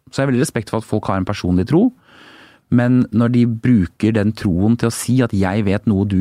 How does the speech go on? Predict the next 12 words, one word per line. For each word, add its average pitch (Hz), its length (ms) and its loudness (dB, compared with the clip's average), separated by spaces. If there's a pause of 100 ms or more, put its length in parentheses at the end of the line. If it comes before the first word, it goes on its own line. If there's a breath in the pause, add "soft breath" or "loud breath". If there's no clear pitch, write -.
ikke 92 220 -2
vet», - 340 -6 (520 soft breath)
eller 110 140 2
«jeg 104 320 0
har 92 200 -2
en 104 180 -2
slags - 380 -8 (200)
fullmakt 101 720 -2
som 113 160 0
du 98 160 0
ikke 92 180 -6
har», 113 220 -2